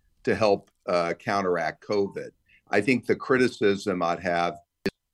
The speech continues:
the Fed stayed, uh, aggressive for too long. All of twenty-one, a good part of twenty-two, it overdid it. Uh, it then had to do a,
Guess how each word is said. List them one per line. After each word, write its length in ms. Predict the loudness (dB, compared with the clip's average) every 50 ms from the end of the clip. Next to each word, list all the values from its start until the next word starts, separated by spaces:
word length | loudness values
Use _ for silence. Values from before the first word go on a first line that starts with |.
| _ _ -2
the 160 | 0 0 0
Fed 540 | 0 2 2 4 6 4 4 2 0 -6 -12 _ _ _ _ _ _ -20 -20 -20 -10
stayed, 540 | _ 0 0 2 2 2 0 -2 -2 -6 -10 _ _ _ _ _ _ _ _ _ _ _ _ _ _ _ _ _ _ _
uh, 340 | -8 -6 -6 -4 -4 -6 -6 -6 -4
aggressive 840 | -6 -4 -2 -2 0 2 2 2 0 -4 -6 -4 -4 -4 -4 -6 -10 _ _ _ _ _ _ _ _ _ _
for 180 | -6 -6 -6 -6
too 300 | -6 -4 -2 -2 0 0
long. 460 | 0 0 0 0 -2 -4 -6 -12 -18 _ _ _ _ _ _ _ _ _ _ _ 2
All 260 | 4 6 6 8 6
of 120 | 4 4 2
twenty-one, 920 | -2 -2 0 0 2 0 0 0 0 0 0 0 -2 -2 -4 -6 -8 -12 _ _ _ _ _ -8
a 60 | -8
good 340 | -2 2 4 4 4 4 0
part 280 | 0 2 4 4 2
of 120 | 0 -2 -6
twenty-two, 520 | -6 -6 -4 -4 -4 -4 -4 -4 -2 0
it 60 | 4
overdid 580 | 4 4 4 4 0 -4 -4 -2 0 0 0 0
it. 180 | -4 -8 -14 -20 _ _ _ _ _ _ _ _ _ _ _ _ -2
Uh, 340 | 0 2 2 2 0 -2 -6 -10 _ _ _ -4
it 220 | -2 -2 -2 0 0
then 300 | 2 2 2 2 -2 -4 -8
had 400 | -12 -4 0 2 2 2 2 0
to 80 | -4 -4
do 300 | -4 -4 -4 -2 0 0
a, 280 | 0 0 -2 -4 -6